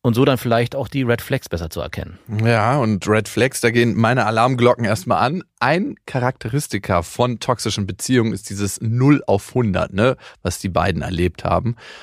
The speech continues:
Speaker 2: Max, hast du Dinge in der Vergangenheit,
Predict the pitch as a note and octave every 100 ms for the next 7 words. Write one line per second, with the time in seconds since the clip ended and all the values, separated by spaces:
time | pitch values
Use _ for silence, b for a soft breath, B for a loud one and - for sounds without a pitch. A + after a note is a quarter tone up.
0 | B B _ - A#2 - - B2 A#2 F3+
1 | D#3 F#3 F3 C#3+ B2+ A#2 G#2 A2 B2 A#2+
2 | A#2 A2 -